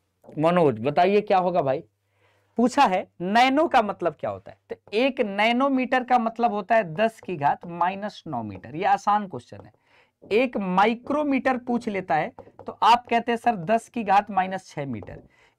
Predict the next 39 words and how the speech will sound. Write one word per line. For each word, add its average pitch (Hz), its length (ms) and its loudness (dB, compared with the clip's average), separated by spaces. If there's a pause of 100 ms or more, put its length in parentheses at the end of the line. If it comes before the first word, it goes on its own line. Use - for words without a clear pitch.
(120)
एक 254 380 0
एंगस्ट्रॉम 226 720 2
पूछ 240 280 -4
लेता 208 260 0
है 233 100 4
तो 233 100 2
आप 208 200 2
कहते 214 220 -2
हैं, 226 60 0
"सर, 220 180 -2
दस 185 300 -4
की 208 120 -8
घात 185 300 0
माइनस 175 380 -6
दस 147 200 -8
मीटर।" 107 280 -12 (560)
अब 202 320 4
आप 214 200 4
सुनिएगा, 151 480 -4 (320)
इसके 214 280 0
अलावा 233 420 6
आपसे 254 320 4
अगर 233 180 2
हम 214 120 0
सिंपल 226 440 0
सा 240 140 2 (100)
एरिया 220 360 4
के 262 160 0
बारे 185 260 4
में 165 140 -2
पूछ 117 240 -10
लें, 98 160 -14 (340)
जैसे 190 400 -2
एक 262 280 0
सेंटीमीटर 254 880 0
स्क्वायर 233 340 4
बराबर 214 360 2
क्या 180 180 0
होगा, 135 340 -2